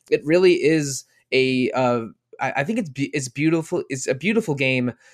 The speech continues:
both in its writing and its visuals. Like, it's very, it's just, it, it, it's cozy in a way. Like, uh, li-, like, the, the dialogue and, uh, and, and the v-, and the feelings that the game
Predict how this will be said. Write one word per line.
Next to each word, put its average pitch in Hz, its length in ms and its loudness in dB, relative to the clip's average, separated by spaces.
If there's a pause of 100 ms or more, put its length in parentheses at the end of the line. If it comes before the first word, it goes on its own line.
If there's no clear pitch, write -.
(200)
both 147 200 2
in 147 120 0
its 127 180 -2
writing 135 380 2
and 127 100 2
its 113 160 -4
visuals. 104 460 -8
Like, 110 140 -4
it's 120 200 -4
very, 135 400 0 (100)
it's 135 240 -6
just, - 300 -4 (800)
it, 139 180 -8
it, 170 440 0
it's 190 160 0
cozy 156 580 2
in 110 80 -2
a 107 80 -4
way. 90 380 -10 (400)
Like, 135 440 0
uh, 120 140 -2
li-, 131 220 0
like, 131 320 -2
the, 131 220 -6
the 139 140 0
dialogue 160 760 4 (280)
and, 135 500 0 (840)
uh, 123 500 2 (100)
and, 139 320 -2
and 135 240 -2
the 131 140 -2
v-, 120 100 -14 (100)
and 131 440 0
the 127 100 -8
feelings 147 500 0
that 135 160 -4
the 139 80 0
game 131 560 0